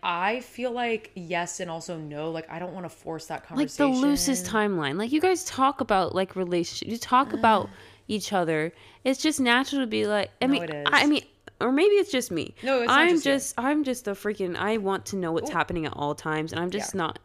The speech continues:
Speaker 2: when I'm, like, a-, when I am invested in someone, like, I feel like I'm shy or whatever at first.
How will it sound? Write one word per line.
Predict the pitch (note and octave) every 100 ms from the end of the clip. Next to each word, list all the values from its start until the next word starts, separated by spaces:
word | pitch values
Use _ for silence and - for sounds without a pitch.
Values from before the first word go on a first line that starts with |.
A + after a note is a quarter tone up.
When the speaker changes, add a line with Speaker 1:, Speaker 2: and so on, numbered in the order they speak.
| _
Speaker 2:
when | F3 F3+
I'm, | F3+ G#3 G#3
like, | F3+ -
a-, | - D#3
when | G3
I | D4+
am | C#4+ C4
invested | C4 F#3 G3+ G#3
in | G3+
someone, | G3+ G3+ G3
like, | F#3+ -
I | F#3
feel | F3+
like | G3
I'm | F#3
shy | F3 D#3+
or | D#3
whatever | D3+ D3+ C#3 - _ D#3+
at | -
first. | C#3+